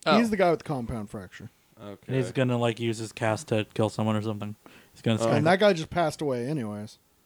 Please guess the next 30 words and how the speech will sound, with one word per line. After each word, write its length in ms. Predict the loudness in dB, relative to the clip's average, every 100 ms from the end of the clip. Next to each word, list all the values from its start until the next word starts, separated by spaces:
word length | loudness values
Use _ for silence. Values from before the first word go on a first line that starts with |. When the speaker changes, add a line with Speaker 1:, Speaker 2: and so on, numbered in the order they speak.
| _ _ -12
Speaker 4:
Mm-hmm. 180 | -10 -10 -14 -20 _ -20 _ _ _ _ _ _ _ _ _ _ _ _ _ -20 -20 -20 _ _ _ _ _ -12
Speaker 3:
Goodbye, 800 | -12 -10 -8 -6 -4 -6 -6 -10 _ _ _ _ _
sweet 440 | -18 -12 -10 -10 -10
prince. 720 | -10 -10 -10 -14 -14 -16 -16 -18 -16
Speaker 2:
Aw. 280 | -16 -16 -16 -10
Speaker 3:
We 240 | -4 -2
hardly 420 | 0 0 0 -6
knew 180 | -6 -8
ye. 420 | -8 -8 -8 -10 -12 _ _ _ _ -20 -20 _ _ _ _ _ _ _ _ _ _ _ -12
Speaker 2:
He 120 | -6 -4
was 280 | -6 -10
just 320 | -10 -10 -10 -12
there 220 | -10 -4
for 60 | 2
Speaker 4:
They, 380 | 4 6 6
Speaker 2:
fun. 100 | 6 4
Speaker 4:
oh, 220 | 2 2 2
okay, 160 | 4
we're 140 | 4 2
skipping 280 | 2 2 6
ahead 200 | 4 4
in 100 | -2
time. 220 | -6 -8
Okay. 220 | -14 -16 -20 -20 _ _ _ _
Speaker 2:
Yeah, 200 | 0 2
they're 100 | 2
jumping 260 | 4 2 0
around 160 | -2 -2
a 40 |
lot 260 | -2 -4